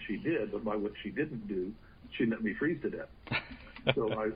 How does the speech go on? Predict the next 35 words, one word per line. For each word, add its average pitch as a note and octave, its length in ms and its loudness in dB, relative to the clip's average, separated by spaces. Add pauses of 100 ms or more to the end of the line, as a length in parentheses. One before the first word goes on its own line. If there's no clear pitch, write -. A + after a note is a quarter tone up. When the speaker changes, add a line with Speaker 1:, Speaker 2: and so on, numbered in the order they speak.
(160)
Speaker 1:
I, A2+ 240 2
the A2+ 80 0
rest C#3+ 240 0
of C#3+ 80 2
the B2 60 0
movie, C3 280 2
I G#2 80 -2
would G#2+ 160 0
have B2 220 -2
to C3+ 60 -8
be B2+ 220 0
there, A2 280 2
and G#2+ 100 -4
I, G#2+ 100 -2 (540)
I, A#2+ 60 0 (180)
it D#3 80 4
was C#3 100 2
a C3 40 2
comedy, A2+ 500 -2
so A2 180 2
I, A2+ 40 2 (320)
when C3 140 -2
I A2 100 2 (100)
fell C#3+ 220 4
dead, A2+ 380 0 (100)
I G#2+ 120 -4 (300)
fell C3 220 -2
on A2 80 -2
a G#2 60 -6 (120)
fudge C#3 320 0
sickle G#2 280 -6
that G2 80 -8 (100)
stuck - 240 -2
to A#2 80 -2
my G2 120 -4